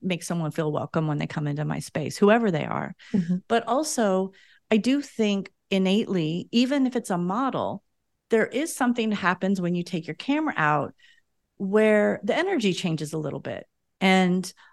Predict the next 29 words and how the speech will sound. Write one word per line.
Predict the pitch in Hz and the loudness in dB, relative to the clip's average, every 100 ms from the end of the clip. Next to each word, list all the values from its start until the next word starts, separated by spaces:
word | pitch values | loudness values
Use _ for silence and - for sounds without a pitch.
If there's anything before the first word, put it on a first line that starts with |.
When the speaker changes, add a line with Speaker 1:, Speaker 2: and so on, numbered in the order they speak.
| _ - | _ -4
Speaker 1:
I | 208 262 | 0 2
want | 285 247 226 - | 2 2 2 -2
to | 202 | -6
be | 180 180 196 196 185 | -6 -4 -4 -4 -6
connected | - 185 175 175 - 185 | -6 -4 -2 -2 -2 -4
as | - 156 - | -2 -4 -4
humans | - 233 226 214 226 233 - - _ - - _ | -2 2 2 2 2 0 -4 -14 _ -20 -20 _
before | 180 165 - 214 220 208 202 196 190 - _ _ _ _ | -2 -2 -2 2 4 4 2 0 -2 -8 _ _ _ _
we | 175 175 180 | -4 -2 -2
get | 156 170 170 | 2 2 2
into | 170 180 | 0 0
that | 160 - | -2 -2
space | - 170 156 - | -2 0 0 -2
of, | 143 165 _ - | -4 -6 _ 0
"Okay, | 202 202 170 | 0 2 -2
now | 160 180 185 185 185 190 - _ _ _ _ _ | 0 0 0 0 0 -4 -10 _ _ _ _ _
we're | 160 170 | 0 0
doing | 165 165 160 | 2 2 2
this | 151 - | 0 -2
thing." | 131 113 - 170 _ _ _ _ _ - - - | -4 -4 -4 -10 _ _ _ _ _ -20 -18 -2
And | 196 202 | 2 2
so | 208 | 2
what | 208 202 | 4 4
I | 233 | 2
find | 240 262 269 | 2 2 2
is | 247 233 | 2 -2
it | 226 | -4
just, | 262 247 | -6 -6
it's | - | -10